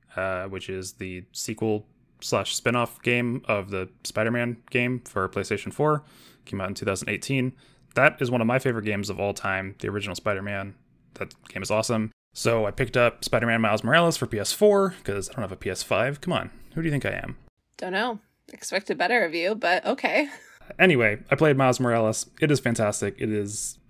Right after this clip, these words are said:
Speaker 1: just as good as Spider-Man. Um, there's still, you know, flaws,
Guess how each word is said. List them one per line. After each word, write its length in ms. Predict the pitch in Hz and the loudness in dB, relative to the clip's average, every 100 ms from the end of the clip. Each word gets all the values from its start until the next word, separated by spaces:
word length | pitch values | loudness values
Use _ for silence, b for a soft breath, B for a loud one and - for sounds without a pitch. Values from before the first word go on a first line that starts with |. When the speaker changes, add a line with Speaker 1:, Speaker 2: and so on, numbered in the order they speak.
| - | -2
Speaker 1:
just 240 | 139 127 | 0 2
as 80 | 123 | 0
good 160 | 123 113 | 0 2
as 140 | 117 | 0
Spider-Man. 680 | - 120 110 110 110 107 104 - | 2 2 2 0 0 -4 -8 -10
Um, 320 | - 98 92 - _ | -4 -2 -4 -12 _
there's 280 | 104 95 - _ | -2 -2 -4 _
still, 380 | - - 185 180 180 | -6 6 6 6 -2
you 100 | 139 | -2
know, 140 | 107 _ - - - | -2 _ -20 -20 -12
flaws, 440 | - 113 104 - | 0 2 2 0